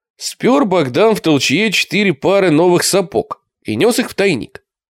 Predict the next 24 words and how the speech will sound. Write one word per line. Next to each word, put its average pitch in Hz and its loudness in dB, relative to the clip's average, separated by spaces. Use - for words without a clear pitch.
По 110 0
смятому 170 0
лопуху, 120 -2
плохо 208 2
прилаженной 160 2
к 120 -4
забору 143 2
доске 113 -2
и 135 2
молчанию 107 -2
Тузика, 233 -2
запертого 120 -2
в - -14
тайнике, 156 -2
он 269 0
понял, 180 2
что 196 0
там 139 0
его 151 4
ждет 127 0
засада, 117 -4
и 113 -4
ломанулся 262 2
прочь, - -4